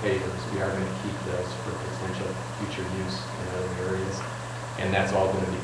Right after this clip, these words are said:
concrete, uh, just concrete out here. Um, so that should be done here in the next week or so. We have some areas on the building that have been pretty noticeable.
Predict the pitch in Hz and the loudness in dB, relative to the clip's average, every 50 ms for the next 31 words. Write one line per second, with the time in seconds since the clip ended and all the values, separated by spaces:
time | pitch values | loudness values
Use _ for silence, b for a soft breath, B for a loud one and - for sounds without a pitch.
0 | - - 95 92 92 92 92 - 92 92 90 90 - 78 76 76 80 80 - - | -2 0 2 2 2 2 0 0 -2 -2 -2 -2 -2 -2 -2 -2 -2 -4 -4 -4
1 | - - - - - - - - 101 95 95 95 92 - - - - 90 92 - | -6 -4 -4 -2 -2 -2 -2 0 0 0 2 0 0 -2 -2 -2 -2 -2 -2 -4
2 | - - - - - 92 92 92 92 95 92 92 90 90 - - - - - - | -4 -6 -6 -4 -2 0 0 0 0 0 0 0 0 0 -2 -4 -4 -6 -4 -4
3 | - - - - - - - - - - 90 90 90 90 - - - - - - | -4 -4 -4 -4 -4 -4 -4 -4 -4 -4 -2 -2 0 0 -2 -2 -4 -4 -4 -4
4 | - - - - - - - - 98 101 104 101 - - 110 98 95 95 95 98 | -6 -6 -6 -6 -6 -4 0 6 10 12 12 12 10 8 4 4 4 4 2 4
5 | 98 95 92 95 95 95 95 95 95 92 92 92 - - - 95 95 92 92 95 | 4 4 4 4 4 4 4 4 4 4 2 2 0 -2 -2 0 0 2 2 2
6 | 90 92 - 95 95 95 - - 98 - - - 92 92 92 95 - - - - | 2 0 0 0 0 0 0 -2 -2 -2 -2 0 0 0 0 0 -2 -2 -4 -4
7 | - - - - - - 104 101 104 104 104 - 98 95 98 98 98 98 98 98 | -6 -6 -6 -6 -2 2 4 6 6 6 6 4 4 4 4 6 6 6 6 6
8 | 101 - 95 95 92 92 101 98 101 98 95 95 92 92 95 - 117 110 104 98 | 4 4 2 2 2 2 4 4 4 4 2 2 2 0 0 0 0 0 0 0
9 | - - 98 95 95 95 95 95 95 92 92 92 92 92 - - - - 95 | 0 2 0 0 0 0 2 2 2 2 2 2 2 0 0 -2 -2 -2 0